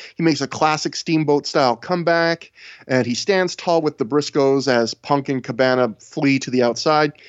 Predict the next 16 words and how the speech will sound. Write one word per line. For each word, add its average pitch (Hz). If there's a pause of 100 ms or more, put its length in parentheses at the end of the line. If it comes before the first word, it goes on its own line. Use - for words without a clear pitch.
(260)
Steamboat's 185
music 185
plays, 165
and 131
Punk 156
screams 165
at 156
Steamboat 151
from 156
the 147
outside 139
that 120
he's 123
a 123
dead 143
man. 139